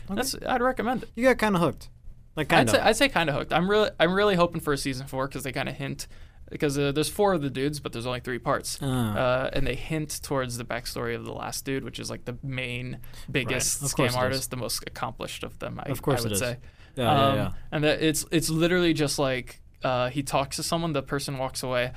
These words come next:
Speaker 2: and then he goes and grabs, like, a ring around his neck, necklace and, like, talks to some, somebody who that ring represents, I
Speaker 1: Yeah,
Speaker 2: guess.
Speaker 1: as you do.
Speaker 2: And,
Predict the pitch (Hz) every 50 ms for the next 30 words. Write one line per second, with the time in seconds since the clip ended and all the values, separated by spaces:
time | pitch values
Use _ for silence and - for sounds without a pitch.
0 | - - - - - 143 135 131 120 117 131 127 131 123 147 135 123 110 123 117
1 | 120 120 123 120 120 120 - 123 117 110 113 110 117 131 127 127 131 131 131 139
2 | 139 139 147 139 139 139 - - - - 147 147 139 143 - 170 160 151 - 139
3 | 123 127 120 120 - - 131 120 113 - - - - - - 127 120 - - -
4 | - - 127 - - 135 117 117 104 - - - - - - - - - 151 131
5 | 123 110 110 117 110 110 110 120 131 120 117 - 120 117 - - 123 117 123 113
6 | 113 113 120 - - 113 - - - - - - - 254 277 233 170 156 151 156
7 | - 170 175 165 175 196 170 - 151 151 160 156 147 147